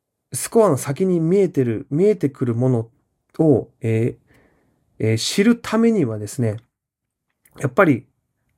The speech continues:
たくさんコーチと話す機会が、えー、僕は、えー、大事なんじゃないかなと、えー、思ってます。やっぱりこう、キャンプだとより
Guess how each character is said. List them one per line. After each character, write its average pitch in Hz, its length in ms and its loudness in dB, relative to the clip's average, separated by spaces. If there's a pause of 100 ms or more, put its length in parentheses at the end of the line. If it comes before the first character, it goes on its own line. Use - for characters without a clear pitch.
た 135 140 -2
く - 60 -10
さ 185 160 2
ん 170 80 0
コ 190 160 0
ー 160 40 0
チ - 120 -8
と 104 140 -6
話 208 320 0
す - 60 -10
機 139 140 -4
会 110 220 -2
が、 - 160 -8
え 117 180 -4
ー、 - 20 0
僕 127 260 0
は、 107 180 0 (120)
え 113 260 -2
ー、 113 40 -8
大 127 220 0
事 135 80 -2
な 135 120 0
ん 117 60 -2
じ 110 60 -6
ゃ 110 40 -6
な 110 100 -4
い 110 40 -6
か 110 120 -8
な 101 100 -6
と、 - 180 -6 (400)
え 113 160 0
ー、 - 20 0
思 123 160 2
っ 131 60 -4
て 120 140 -4
ま 107 140 -2
す。 - 160 -20 (340)
や 147 100 4
っ 147 40 -6
ぱ - 100 2
り 160 100 0
こ 131 420 0
う、 - 80 -20 (320)
キ 190 100 0
ャ 185 60 4
ン 170 40 0
プ 180 120 -2
だ 131 120 2
と 135 380 0
よ 127 160 0
り 170 280 0